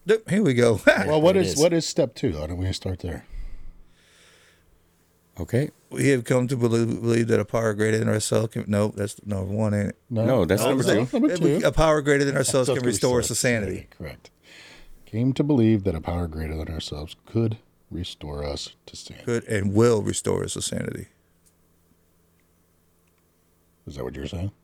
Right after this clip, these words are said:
Speaker 4: No, but
Speaker 1: No, but it sounds
Speaker 4: I,
Speaker 1: good.
Speaker 4: I like the will.
Speaker 1: <laughs>
Speaker 2: I do too.
Speaker 3: Mm-hmm.
Speaker 4: And principle two, earnestly believe that God exists, that I matter to him, and that he has the power to help me recover.
Speaker 1: Yeah.
Speaker 4: So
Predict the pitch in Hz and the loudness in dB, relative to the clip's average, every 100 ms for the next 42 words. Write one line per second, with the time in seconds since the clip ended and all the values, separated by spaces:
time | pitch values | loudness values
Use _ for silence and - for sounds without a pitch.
0 | _ 87 85 73 76 80 - 85 95 - | _ -4 -2 -2 -6 -10 -8 -6 -8 -6
1 | 110 110 101 120 104 98 98 82 76 90 | -4 -2 0 2 0 -2 -2 0 2 0
2 | - 73 76 98 82 82 - 226 - - | -2 -4 2 4 4 0 0 0 2 0
3 | 117 98 135 117 _ _ 98 95 104 120 | 0 0 -2 -4 _ _ -4 2 4 2
4 | - - - _ _ _ - - 127 107 | -2 -20 -20 _ _ _ -6 0 0 4
5 | 104 - 110 101 104 95 104 90 101 90 | 2 4 6 6 6 2 0 2 2 2
6 | 90 92 90 78 80 104 - - 90 92 | 2 2 0 -2 0 0 0 -4 -2 0
7 | 98 95 90 87 92 90 82 73 - 104 | 0 0 -2 0 0 -2 -4 -8 -8 -6
8 | 95 90 80 - 82 - 92 92 90 85 | -4 -4 -6 -8 -12 -14 -12 -10 -8 -8
9 | - 78 - 95 - 87 90 87 85 87 | -10 -16 -12 -10 -10 -8 -6 -4 -4 -6
10 | - 82 - - - _ - 95 107 113 | -10 -12 -12 -18 -20 _ -10 -4 0 2
11 | 95 - _ _ _ _ _ _ - - | 2 -4 _ _ _ _ _ _ -14 -10
12 | 85 | -10